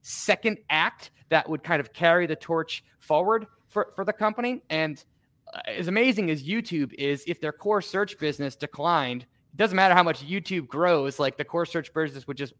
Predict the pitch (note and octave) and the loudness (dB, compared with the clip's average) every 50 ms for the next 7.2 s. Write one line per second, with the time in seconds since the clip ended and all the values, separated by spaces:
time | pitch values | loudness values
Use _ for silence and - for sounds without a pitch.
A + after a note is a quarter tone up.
0 | _ - - A3 A#3+ B3 F#3 F#3+ E3+ C#3+ D3+ F3 F3 D#3+ C#3+ B2+ B2 A#2+ - _ | _ 2 4 4 4 4 2 0 0 2 2 4 4 6 4 4 2 -2 -8 _
1 | - - - - - C3+ C3 C3 C3 C3 C3 F2 - C#3 C3 A2+ C#3+ C#3 C#3+ C#3 | -20 -20 -8 -2 0 2 4 4 4 4 2 0 -4 -6 -6 -6 -6 -6 -6 -6
2 | C#3 C#3+ A#2+ C#3 E3+ D#3+ C#3+ B2+ A2+ A2+ - - - - - B2 - - C#3 A#2 | -6 -6 -4 -2 -2 0 0 -2 -2 -2 -6 -14 -14 -10 -10 -8 -2 0 0 0
3 | A2+ - - - - - D#3+ C3+ - E3+ - G3 G#3+ B3 B3 - - A3+ G#3+ G#3 | 0 -2 -8 -16 -10 -6 -6 -4 -4 0 4 6 6 6 6 4 4 4 4 4
4 | G3 - - - - F#3 G3+ G3 - - F#3+ E3+ D#3 - - - F#3 G3+ A3 G#3+ | 4 2 -2 0 2 2 2 2 2 0 2 2 2 0 -2 -2 0 0 0 2
5 | - G#3+ F#3+ G3+ A3 A#3 A#3 A3+ - D#3 C#3 - - D3 C#3+ C#3+ C#3 - _ _ | 2 2 2 2 2 0 -2 -2 -2 -2 -2 -2 -2 0 0 0 0 -2 _ _
6 | _ - C#3+ C#3+ E3 G#3 A3+ G#3+ - A3 A#3 - G#3 B3 B3+ B3 - B3+ A#3+ A#3+ | _ -6 0 6 8 8 8 6 4 -4 -6 -4 -4 -6 -4 -2 -2 -2 0 0
7 | A#3+ B3 A#3 | -2 -2 -6